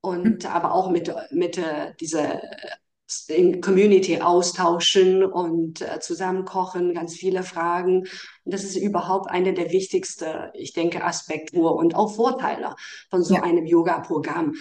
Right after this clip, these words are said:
Speaker 1: dass man nicht allein ist, dass man in einer
Speaker 2: Mhm.
Speaker 1: Community ist, hat man einfach mehr Lust.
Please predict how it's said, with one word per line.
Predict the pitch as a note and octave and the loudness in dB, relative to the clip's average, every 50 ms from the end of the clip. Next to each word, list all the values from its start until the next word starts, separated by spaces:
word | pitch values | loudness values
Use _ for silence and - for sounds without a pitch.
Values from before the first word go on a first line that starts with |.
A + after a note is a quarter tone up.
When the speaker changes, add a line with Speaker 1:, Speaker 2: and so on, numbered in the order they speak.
| - - - - - | -14 -16 -18 -12 -10
Speaker 1:
dass | F3 - - | -8 -4 -2
man | F3+ F3+ E3+ E3 F3 D#3+ E3 | -2 -2 0 2 2 2 2
nicht | F3 E3 - - - | 2 0 0 -4 -8
allein | - E3+ D#3+ E3 F3 E3+ F3 F3+ | -6 -6 -4 -2 0 0 2 2
ist, | E3+ D#3+ D3 - - | 0 0 -2 -6 -8
dass | D#3 - | -6 -4
man | E3 E3+ E3+ D#3+ | -4 -2 -2 -2
in | C#3 E3 F3 E3+ | -2 -2 -4 -4
einer | D#3+ E3 | -4 -6
Speaker 2:
Mhm. | D#3+ | -6
Speaker 1:
Community | F#3 F#3+ F3 - - F#3 F#3 F#3+ F#3+ F#3+ - G#3 G3 G3+ - F#3+ | -4 0 4 6 6 6 6 4 2 0 0 0 0 0 0 -2
ist, | G3+ G3 - | -4 -6 -4
hat | - G3 G3 F#3 | -6 -6 -4 -4
man | F#3 D#3+ | -4 -4
einfach | D3 E3+ E3+ F3+ F3 D#3 | -4 -8 -8 -6 -8 -6
mehr | D#3 D#3+ D#3+ D#3 E3 F#3 F#3 | -6 -6 -4 -2 0 0 2
Lust. | F#3 F#3 G3+ A#3 A#3 A#3 - - - | 2 2 2 0 0 -4 -6 -10 -16